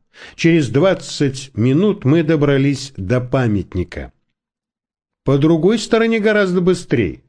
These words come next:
признался Фосс. «Мы сделали солидный крюк». «Да, но совсем не зря». Белый обелиск на неухоженной лужайке представлял мало интереса.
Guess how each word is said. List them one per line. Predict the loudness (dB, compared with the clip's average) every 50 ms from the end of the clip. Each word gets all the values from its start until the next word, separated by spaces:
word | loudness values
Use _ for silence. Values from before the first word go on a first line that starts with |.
| _ _ _ _ _
признался | -2 0 0 2 0 0 0 -2 -4 -6 -6 -6
Фосс. | -4 -6 -8 -8 -10 -16 -20 _ _ _ _ _ _ _ _ _ _
«Мы | 0 2 2
сделали | 2 0 0 0 0 2 2 2 2 0 0
солидный | -2 -2 0 0 0 2 0 0 0 0 0 0 0
крюк». | 0 2 2 4 2 2 -2 -6 -14 _ _ _ _ _ _ _ _ _ _ _ _ _ _ -20 -12 -10
«Да, | -6 -2 0 0 2 2 0 0
но | 0 0 -2 -2 -2 -4
совсем | -4 -2 -4 -4 -4 -2 -2 0 2 2
не | 2 2 2
зря». | 2 2 2 2 0 0 -2 -6 -12 -20 _ _ _ _ _ _ _ _ _ _ _ _ _
Белый | -2 0 2 2 2 2 4 4 2 2 0 -2 -4 -2
обелиск | 0 0 2 2 2 2 4 2 2 2 0 0 -4 -8 -10 -10 -8 -4
на | 0 0 2 2
неухоженной | 2 2 2 0 0 0 0 0 2 2 2 2 2 4 2
лужайке | 2 2 2 2 2 2 0 0 0 0 -2 -2 -2 -4
представлял | -2 0 -2 -2 -2 -2 -2 0 0 2 2 2 2 2
мало | 0 0 0 0 2 2 0
интереса. | 0 0 0 2 2 2 2 0 -2 -4 -10 -12 -14